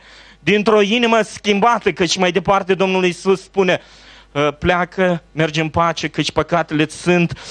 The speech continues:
iertate." Și ajunge înaintea lui Domnului Iisus Hristos și spune, el s-a aruncat cu fața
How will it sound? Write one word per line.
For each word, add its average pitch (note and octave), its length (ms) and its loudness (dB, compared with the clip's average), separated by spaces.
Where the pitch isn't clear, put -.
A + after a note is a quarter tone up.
iertate." E3+ 600 0
Și - 140 0
ajunge B3 460 2
înaintea A3+ 380 2
lui G#3 220 0
Domnului A3+ 420 4
Iisus G3 340 0
Hristos A3 520 0
și - 220 0
spune, G3+ 440 0
el F#3+ 360 2
s-a F3+ 600 0
aruncat E3 720 0
cu - 200 -6
fața E3+ 840 -2